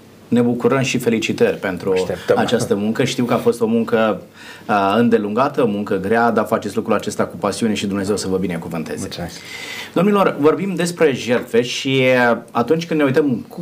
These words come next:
Speaker 1: precădere în cartea Levitic, găsim o sumedenie de jertfe acolo. Uneori trecem în fugă pentru că nu le, nu le înțelegem. Era un serviciu liturgic extrem de complicat, da, complex chiar, și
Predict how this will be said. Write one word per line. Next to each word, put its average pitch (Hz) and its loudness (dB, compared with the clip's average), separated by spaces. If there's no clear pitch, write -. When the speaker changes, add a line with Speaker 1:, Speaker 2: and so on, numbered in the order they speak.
Speaker 1:
precădere 123 2
în 92 -6
cartea 110 0
Levitic, 104 -2
găsim 190 2
o 202 4
sumedenie 165 0
de 117 2
jertfe 104 -2
acolo. 82 -4
Uneori 165 2
trecem 190 0
în 160 4
fugă 170 -2
pentru 147 0
că 156 2
nu 156 0
le, 151 2
nu 143 2
le 143 4
înțelegem. 135 0
Era 104 2
un 135 4
serviciu 131 2
liturgic 135 0
extrem 170 0
de 113 2
complicat, 90 -4
da, 104 2
complex 120 0
chiar, 101 -4
și 143 4